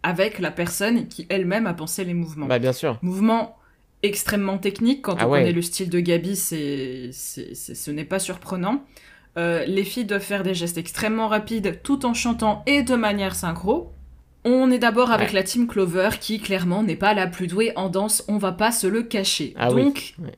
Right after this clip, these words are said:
Speaker 1: elle galère, très clairement.
Speaker 2: C'est pas, c'est pas facile, mais, euh, mais, euh, elles y vont. Et donc, elles
Speaker 1: Mhm.
Speaker 2: performent,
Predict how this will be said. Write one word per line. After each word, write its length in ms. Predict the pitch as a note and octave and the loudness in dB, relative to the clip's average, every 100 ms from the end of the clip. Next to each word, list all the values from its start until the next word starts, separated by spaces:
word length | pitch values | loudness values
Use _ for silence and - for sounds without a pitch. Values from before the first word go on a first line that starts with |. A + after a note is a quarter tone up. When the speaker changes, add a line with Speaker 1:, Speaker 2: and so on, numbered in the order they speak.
| _ - | _ 2
Speaker 1:
elle 320 | A#3 B3 - | 4 2 -2
galère, 640 | E3+ F#3 G#3+ G3 - - - - | -2 4 4 4 0 -6 -12 -6
très 220 | B3+ B3 | -2 0
clairement. 340 | A#3 F#3+ - - - - _ - - _ - _ - - _ _ _ _ _ _ _ | 0 -2 -4 -8 -20 -20 _ -20 -20 _ -20 _ -20 -20 _ _ _ _ _ _ _
Speaker 2:
C'est 200 | - C3+ | -10 -2
pas, 360 | D#3 E3+ D#3+ C#3+ | 6 8 8 4
c'est 140 | D3+ | 0
pas 160 | G3+ A3 | 0 0
facile, 540 | F#3+ D#3+ - A3+ G3 | 0 -4 -2 0 0
mais, 280 | C#3 C3+ B2+ | 2 2 4
euh, 360 | A#2+ A#2 A#2 A2 | 4 2 0 0
mais, 280 | A#2+ B2 A#2+ | 0 2 2
euh, 340 | A2+ A2 G#2 - | 2 0 -2 -2
elles 300 | D3+ C#3+ E3+ | -4 -4 -8
y 80 | C3+ | -6
vont. 220 | C4 C#4 - - _ _ | -4 -6 -12 -20 _ _
Et 80 | C3+ | -4
donc, 240 | D#3+ F3+ | -4 -2
elles 140 | A2 C#3 | -2 -2
Speaker 1:
Mhm. 140 | E3+ - | -6 -4
Speaker 2:
performent, 720 | F#3+ - - D#3 E3 C3+ - | -4 -4 2 2 4 -2 -8